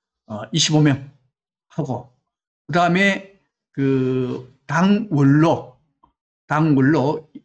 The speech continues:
예를 들면 후진타오 때는 장재민이라든가 등등 이런 사람들은 당 원로가 돼요. 당 원로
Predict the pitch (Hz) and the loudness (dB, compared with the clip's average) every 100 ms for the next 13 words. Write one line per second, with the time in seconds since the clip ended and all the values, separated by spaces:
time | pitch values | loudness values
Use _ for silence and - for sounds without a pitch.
0 | _ 147 143 156 165 160 156 147 156 175 | _ 0 2 4 4 4 4 4 2 0
1 | 175 170 165 156 143 147 160 160 147 139 | -2 0 -2 0 2 2 2 0 -2 0
2 | 156 156 160 - - 156 147 147 143 131 | 0 0 -2 -6 -6 -2 2 2 2 0
3 | 143 147 160 160 160 151 143 160 208 214 | 0 0 0 -4 -2 0 2 2 0 -2
4 | - _ _ _ - 151 165 165 139 131 | -8 _ _ _ -4 0 0 0 2 4
5 | 139 160 170 131 131 180 240 - _ _ | 4 2 0 2 0 0 -4 -12 _ _
6 | - 147 170 170 - 139 139 147 160 208 | -4 0 0 -2 -2 2 2 4 4 2
7 | 214 - - | 2 -4 -18